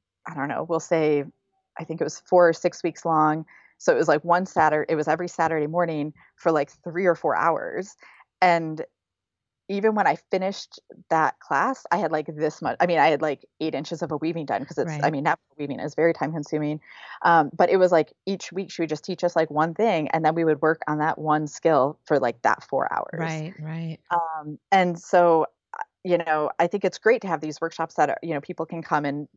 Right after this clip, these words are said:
Speaker 1: learn something, but, um, I think it's managing what's realistic and what you're actually gonna take out of it and get,
Speaker 2: Mm-hmm.
Speaker 1: you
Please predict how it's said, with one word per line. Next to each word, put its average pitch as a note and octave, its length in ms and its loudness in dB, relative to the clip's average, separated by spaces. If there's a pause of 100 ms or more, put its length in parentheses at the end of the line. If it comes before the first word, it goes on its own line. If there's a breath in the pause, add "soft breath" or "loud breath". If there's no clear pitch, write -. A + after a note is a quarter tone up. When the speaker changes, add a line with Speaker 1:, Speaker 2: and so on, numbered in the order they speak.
Speaker 1:
learn D3+ 300 -6
something, G3+ 380 -4
but, D3+ 260 2 (960 soft breath)
um, D3+ 500 4
I F3 80 2
think F#3 240 -2
it's D#3+ 380 -2
managing D#3+ 720 -2 (580)
what's F#3+ 320 0
realistic F#3 420 4
and G3 80 2
what F3+ 100 2
you're F#3+ 160 2
actually F3 280 0
gonna D#3+ 180 -2
take - 220 -6
out - 160 -2
of F#3 80 2
it A#3+ 200 2
and F#3 80 0
get, D#3 180 2
Speaker 2:
Mm-hmm. D3 80 -10
Speaker 1:
you - 280 -20